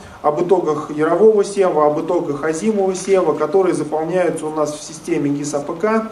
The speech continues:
И ответственные за заполнение этих форм у нас являются сельхозтоваропроизводители и те референтные лица, которых я выводил на слайд.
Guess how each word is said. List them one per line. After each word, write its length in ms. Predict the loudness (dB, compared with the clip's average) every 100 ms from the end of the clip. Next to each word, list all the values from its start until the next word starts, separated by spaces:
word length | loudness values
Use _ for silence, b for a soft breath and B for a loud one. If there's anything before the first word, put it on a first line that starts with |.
| B B B -10
И 400 | -4 4 6 6
ответственные 1080 | 4 2 -2 -2 2 4 4 0 0 0 0
за 160 | 0
заполнение 680 | -2 0 0 2 2 2 0
этих 260 | -2 -6 -2
форм 280 | 0 2 0
у 40 |
нас 240 | -2 -2 -4
являются 480 | 0 4 4 2
сельхозтоваропроизводители 1400 | -4 -4 -2 0 0 2 0 0 -2 0 0 0 -4 -4 -4
и 60 |
те 160 | 0 0
референтные 600 | 2 2 2 2 0 -4
лица, 300 | -4 -6 -6
которых 460 | -2 0 2 0 0
я 120 | 0
выводил 480 | 2 4 4 2 -2
на 140 | -2
слайд. 320 | 0 2 2